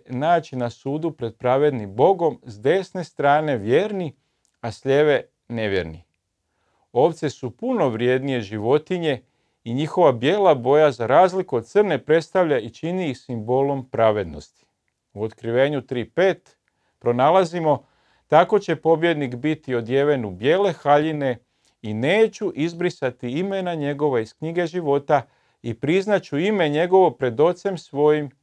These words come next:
i anđelima njegovim." Desna i lijeva strana postavit će ovce sebi s desna, a jarce s lijeva. U Bibliji je desna strana počasna.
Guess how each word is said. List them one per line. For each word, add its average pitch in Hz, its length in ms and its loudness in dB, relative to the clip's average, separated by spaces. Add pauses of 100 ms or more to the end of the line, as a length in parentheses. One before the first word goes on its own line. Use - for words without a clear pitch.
i 120 160 -2
anđelima 123 680 -2 (120)
njegovim." 95 520 -8 (680)
Desna 165 440 2
i 127 40 -2
lijeva 175 320 4
strana 147 560 2 (360)
postavit 147 560 0
će 127 120 -2
ovce 139 400 0
sebi 113 380 -8
s 95 80 -14
desna, 135 580 -4 (100)
a 107 140 -6
jarce 117 440 -2
s - 120 -20
lijeva. 95 360 -2 (760)
U 113 80 -6
Bibliji 160 360 2
je 139 60 6
desna 143 380 2
strana 131 440 0
počasna. 104 720 -6